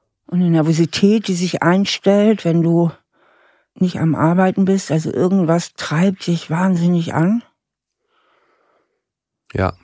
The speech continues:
Speaker 1: Und irgendwas ist auch da, wie das alles miteinander zusammenhängt, müssen wir schauen, äh, was dich auch antreibt oder irgendwie dich wenig fühlen lässt oder dass du wenig fühlen willst.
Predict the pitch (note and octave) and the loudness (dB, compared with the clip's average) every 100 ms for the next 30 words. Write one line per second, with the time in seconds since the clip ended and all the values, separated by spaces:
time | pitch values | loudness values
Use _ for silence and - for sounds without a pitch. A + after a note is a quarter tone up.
0 | _ _ F3 D#3 F3+ G3 F#3 - F3 - | _ _ -2 2 2 2 2 -2 -4 0
1 | E3+ F3 - F3+ F#3+ F#3+ G3 - - F3 | 0 0 0 2 2 0 -4 -12 -6 -2
2 | E3 - E3 E3 D#3+ D#3+ E3 D#3 - D3 | -2 0 -2 0 2 2 2 0 -4 -2
3 | D#3+ E3 E3 E3 D#3+ - D#3 - D3+ E3+ | 0 0 -2 -4 -6 -6 -6 -4 -2 -2
4 | F#3 - - - - - _ _ _ _ | -2 -8 -20 -20 -20 -20 _ _ _ _
5 | _ E3 D#3+ D#3+ F3 D#3 D3+ D#3+ E3 - | _ -4 -2 -4 -4 -4 -2 0 0 -2
6 | - E3 E3+ - D#3 - G3 F#3+ F3 - | -4 -2 -2 -2 0 2 2 2 -2 -6
7 | _ _ _ _ D#3 - F#3+ F#3 - - | _ _ _ _ -16 -2 0 0 -2 -6
8 | - A3 D#3 C#3 C3 C#3+ D#3+ D#3 E3 - | 0 2 4 2 0 -2 -4 -2 -2 -2
9 | E3+ F3 F3 - F#3+ F3 D#3 E3 D3 - | 0 0 0 -2 0 0 2 2 0 -2
10 | - - | -12 -20